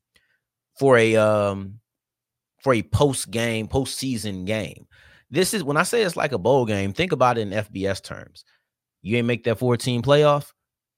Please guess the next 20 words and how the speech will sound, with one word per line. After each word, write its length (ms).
you 120
going 200
to 80
the 80
Orange 300
Bowl, 360
you 100
going 180
to 60
the 80
Rose 360
Bowl. 340
And 140
in 200
those 260
bowls, 460
you 80
know 160
exactly 640
who 480